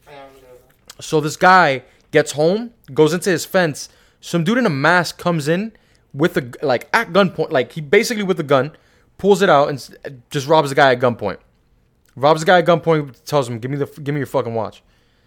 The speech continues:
Speaker 2: The guy gives him the watch without even a fucking hesitation.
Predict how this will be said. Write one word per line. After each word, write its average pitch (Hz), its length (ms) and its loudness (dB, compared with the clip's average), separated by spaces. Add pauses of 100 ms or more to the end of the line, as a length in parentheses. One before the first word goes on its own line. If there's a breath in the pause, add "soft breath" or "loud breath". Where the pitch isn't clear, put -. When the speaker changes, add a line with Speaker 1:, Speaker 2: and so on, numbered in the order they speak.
(200)
Speaker 2:
The - 60 -20
guy 143 160 4
gives 160 180 0
him 180 60 -2
the 160 60 2
watch 147 240 4
without 135 220 0
even 139 180 -4
a 117 40 -8
fucking 127 260 -2
hesitation. 113 580 -6